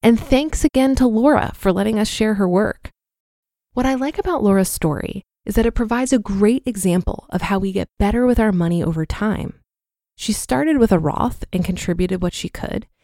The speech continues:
and then when she was making more money and had other tax-advantaged accounts available to her, she contributed more. She also did the best she could with the investments available to her through these accounts,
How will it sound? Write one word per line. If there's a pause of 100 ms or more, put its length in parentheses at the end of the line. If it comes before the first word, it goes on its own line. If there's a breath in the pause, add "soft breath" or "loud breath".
(140)
and
then
when
she
was
making
more
money
and
had
other
tax-advantaged
accounts
available
to
her, (280)
she
contributed
more. (640)
She
also
did
the
best
she
could
with
the
investments
available
to
her
through
these
accounts,